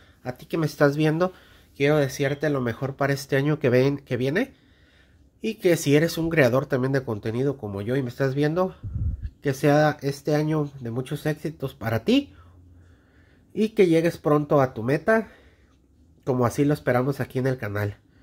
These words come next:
Espera, espero yo seguir con el apoyo de ustedes. Viene un año de, nuevo y vienen nuevas ideas. Aquí en el Cantinero Chucky Roji vamos a poner a prueba más ideas.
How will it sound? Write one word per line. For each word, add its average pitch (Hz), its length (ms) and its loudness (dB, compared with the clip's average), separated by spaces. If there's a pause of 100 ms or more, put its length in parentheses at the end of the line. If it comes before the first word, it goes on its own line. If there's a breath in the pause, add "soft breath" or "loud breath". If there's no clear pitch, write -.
(500 soft breath)
Espera, 147 420 2
espero 196 540 2
yo 185 240 2 (240)
seguir 147 340 0
con 165 160 -2
el 139 140 2
apoyo 135 340 2
de 127 80 2
ustedes. 160 640 0 (720 soft breath)
Viene 147 300 2
un 165 120 2
año 160 280 2
de, 147 120 -2 (220)
nuevo 147 540 2 (180)
y 139 120 0
vienen 143 300 2
nuevas 139 380 2
ideas. 123 460 -2
Aquí 110 260 -10
en 135 80 -2
el 147 140 -2
Cantinero 127 400 -2
Chucky 127 320 -4
Roji 135 360 -4 (480 loud breath)
vamos 131 320 -2
a - 120 -2
poner 135 400 -2 (100)
a 117 100 -8
prueba 127 280 0
más 131 320 -2
ideas. 147 480 -2